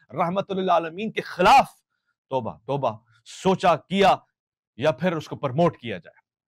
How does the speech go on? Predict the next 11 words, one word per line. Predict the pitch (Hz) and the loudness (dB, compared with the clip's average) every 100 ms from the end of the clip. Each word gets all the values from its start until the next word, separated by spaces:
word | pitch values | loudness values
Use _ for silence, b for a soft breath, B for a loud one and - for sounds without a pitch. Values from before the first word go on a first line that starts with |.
| _ _ _ _ _ | _ _ _ _ _
ये | 107 | -8
तमाम | 131 190 214 | 0 2 2
चीजें, | 226 220 262 - _ _ _ _ _ _ _ _ _ - | 2 2 0 -2 _ _ _ _ _ _ _ _ _ -8
ये | 127 147 | -4 -4
तमाम | 147 156 170 175 | -2 0 2 0
चीजें | - 170 170 180 180 180 _ _ - | -4 -6 -4 -4 -4 -8 _ _ -2
पाकिस्तान | 147 143 156 - 175 175 175 | 0 0 -8 -2 2 2 0
के | 165 156 - - | -4 -6 -6 -4
कवानीन | 143 143 131 156 147 | -2 -4 -4 -6 -6
में | 139 135 | -6 -8
शामिल | - - 175 135 | -6 -2 0 -2